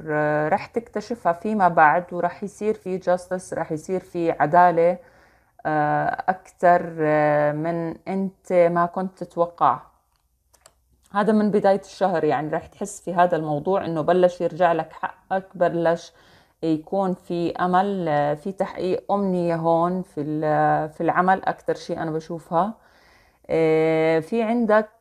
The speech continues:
آه، أنا شايفة ممكن يكون بإيدك شغلتين، عم تشتغل عملين في نفس الوقت، عم بتحاول إنه تركز هذا الشهر أكتر شي على العمل، أكتر ما هو عاطفة، شايفة عمل أكتر ما شايفة عاطفة.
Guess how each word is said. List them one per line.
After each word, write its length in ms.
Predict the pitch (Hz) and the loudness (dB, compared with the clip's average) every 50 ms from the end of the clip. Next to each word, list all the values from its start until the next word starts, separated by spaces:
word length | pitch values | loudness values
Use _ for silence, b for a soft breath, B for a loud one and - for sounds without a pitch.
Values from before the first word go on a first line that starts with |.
| - | -4
آه، 240 | 185 185 185 180 180 | 0 2 4 4 4
أنا 220 | - - 190 196 | 2 0 -2 -4
شايفة 360 | 190 190 220 214 220 220 - 202 | -4 -2 0 0 0 -2 -4 -6
ممكن 300 | 208 208 202 - 196 185 | -4 -6 -4 -6 -6 -6
يكون 580 | 190 - - - 208 208 208 208 202 202 190 | -6 -8 -8 -6 -4 -4 -2 -2 -4 -4 -6
بإيدك 560 | 185 180 180 - - 202 220 196 202 196 202 | -8 -10 -12 -8 -2 -2 2 2 2 0 0
شغلتين، 800 | - - 196 180 180 175 170 160 - - 180 170 156 139 143 - 151 - b b b b b b b b - | -2 -8 -8 -4 -2 -4 -4 -4 -6 -6 -4 -4 -4 -6 -8 -10 -14 -16 b b b b b b b b -2
عم 200 | - 165 190 208 | -2 0 0 0
تشتغل 640 | - - 226 - - _ 208 185 175 190 190 190 | -4 -6 -8 -8 -4 _ 0 2 2 2 2 4
عملين 540 | 165 156 170 180 180 175 180 185 190 185 180 | 4 2 4 4 2 2 2 2 0 0 -2
في 160 | 180 - 165 | -4 -4 -6
نفس 260 | 165 196 - - - | -6 -6 -8 -6 -4
الوقت، 540 | 165 156 151 160 - - 151 196 226 - - | -2 0 0 0 2 2 0 0 -2 -2 -4
عم 220 | 185 147 160 170 165 | -2 -2 -2 -2 -4
بتحاول 560 | 170 165 - - - 185 190 180 170 151 151 | -6 -8 -6 2 4 4 6 6 4 0 -2
إنه 200 | - 160 160 156 | -4 -6 -8 -10
تركز 460 | - - 185 185 - - 180 156 - | -4 -4 -4 -4 -4 -12 -14 -8 -2
هذا 180 | 180 180 165 156 | -2 -2 0 -2
الشهر 380 | 156 - - 170 156 151 151 - | -6 -4 -6 -4 -4 -4 -4 -2
أكتر 380 | - 180 180 - _ - 190 180 | -4 -4 -4 -4 _ -6 -6 -6
شي 320 | - - - 202 196 185 | -6 -12 -8 -4 0 2
على 200 | 175 156 165 165 | 2 2 4 2
العمل، 520 | 165 156 135 139 147 156 160 185 226 294 302 b b b b b b b | 2 4 2 2 2 2 -2 -2 -4 -6 -8 b b b b b b b
أكتر 360 | - 196 - - _ 208 190 190 | -8 -8 -8 -4 _ -2 0 0
ما 100 | 190 185 | 0 -2
هو 200 | 185 185 170 165 | 0 4 6 6
عاطفة، 520 | 139 139 151 175 180 - - - 180 190 | 8 8 6 4 2 -4 -10 -6 -6 -6
شايفة 440 | 185 - - 185 165 170 - - 165 | -6 -4 -2 -2 -2 -2 -2 -4 -6
عمل 320 | - 170 180 180 170 - | -4 -2 -4 -4 -4 -4
أكتر 400 | 185 190 - _ 160 151 160 156 | -6 -8 -6 _ -8 -6 -6 -4
ما 200 | 156 151 151 151 | -2 0 0 -2
شايفة 460 | 156 - 175 170 170 170 - 156 143 | -2 0 -2 -2 -2 -2 -2 0 0
عاطفة. 580 | 143 143 156 160 170 - - - 175 180 208 269 | 2 4 2 2 2 -2 -6 -2 -2 -2 -2 -2